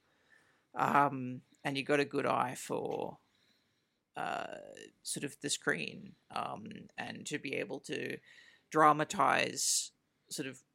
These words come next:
bridge the gap between sort of ideas and how it would actually look on the screen.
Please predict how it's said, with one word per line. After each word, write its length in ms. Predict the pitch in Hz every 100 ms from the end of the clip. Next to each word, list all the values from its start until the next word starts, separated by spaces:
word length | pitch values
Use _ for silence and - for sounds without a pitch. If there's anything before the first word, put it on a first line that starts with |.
| _ _ - 160
bridge 300 | 185 170 -
the 100 | 156
gap 320 | 147 143 143
between 640 | - - 147 127 117 - - _ _ _ -
sort 180 | - 127
of 140 | 123 - -
ideas 880 | 135 135 147 139 123 117 113 - - _
and 520 | - - 113 117 - - -
how 360 | - 143 135
it 80 | -
would 180 | 139 135
actually 360 | - - - 131
look 260 | 131 -
on 140 | 127 -
the 40 |
screen. 600 | - - 139 120 123 147